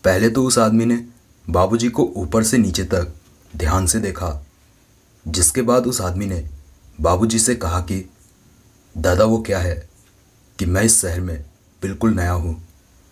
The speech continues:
और काम की तलाश में ही मैं आज इस शहर में आया था, मगर आज काफ़ी तलाशने पर भी मुझे कोई काम नहीं मिला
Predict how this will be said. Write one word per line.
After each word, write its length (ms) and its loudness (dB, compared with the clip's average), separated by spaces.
और 140 0
काम 220 0
की 160 0
तलाश 360 2
में 100 0
ही 140 -6
मैं 160 2
आज 220 4
इस 180 2
शहर 200 -6
में 140 -6
आया 220 -6
था, 300 -10
मगर 340 4
आज 180 2
काफ़ी 340 -2
तलाशने 440 0
पर 160 -2
भी 260 -4
मुझे 280 2
कोई 280 2
काम 220 -2
नहीं 180 0
मिला 300 -2